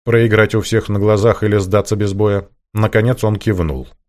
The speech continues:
Раз уж одна сторона пользовалась амулетами, лучше и второй разрешить. А то потом будут спорить, что мы проиграли из-за того, что сражались честно, не то что вы. Мне же их помирить нужно, хотя бы постараться.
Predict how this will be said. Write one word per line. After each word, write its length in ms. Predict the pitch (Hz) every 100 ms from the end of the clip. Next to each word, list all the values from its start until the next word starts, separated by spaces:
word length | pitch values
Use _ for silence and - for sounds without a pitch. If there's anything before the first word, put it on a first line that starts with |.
| _ -
Раз 260 | 147 151
уж 140 | 151 -
одна 340 | 127 117 117
сторона 400 | - 101 90 87
пользовалась 600 | 82 104 85 85 80 82
амулетами, 500 | 101 113 143 151 139
лучше 360 | 117 107 139 143
и 40 |
второй 400 | 123 - 110 92
разрешить. 580 | 80 78 80 - 76 - _ _
А 100 | 95
то 100 | 98
потом 380 | 92 87 113 92
будут 260 | 92 90
спорить, 360 | - - 151 131
что 220 | - 95
мы 160 | 85 85
проиграли 580 | - 85 85 90 82 82
из-за 160 | 78
того, 260 | 80 90 90
что 140 | -
сражались 540 | - 90 78 78 78 -
честно, 500 | - 156 - - 107
не 180 | 82
то 160 | 78 78
что 260 | - - 95
вы. 260 | 117 151 - _ _ -
Мне 280 | 101 139
же 160 | 139 127
их 180 | 107 -
помирить 400 | 117 127 170 -
нужно, 340 | 113 78 78
хотя 280 | 71 90 87
бы 100 | 82
постараться. 640 | 80 - 139 143 - -